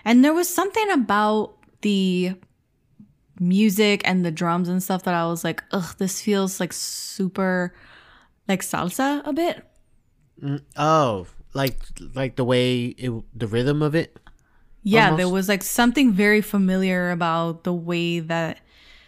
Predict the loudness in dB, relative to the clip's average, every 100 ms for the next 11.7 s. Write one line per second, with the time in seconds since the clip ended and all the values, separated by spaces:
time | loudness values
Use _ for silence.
0 | _ -10 -6 -2 0 0 0 0 0 -2
1 | -2 -2 0 -2 -2 -2 -4 -6 -10 _
2 | -4 -2 2 2 4 4 2 2 0 0
3 | 0 0 0 0 0 0 0 0 0 -2
4 | -2 0 2 2 0 0 0 4 4 6
5 | 4 2 2 0 2 2 2 2 0 0
6 | 0 -2 -6 -14 -10 2 6 6 4 2
7 | 0 2 2 2 2 2 0 0 _ _
8 | _ _ _ _ _ -12 -8 -6 0 2
9 | 2 2 2 2 0 -6 -8 _ -6 0
10 | 0 2 2 2 2 2 2 0 -4 -2
11 | -4 -4 -16 -2 0 0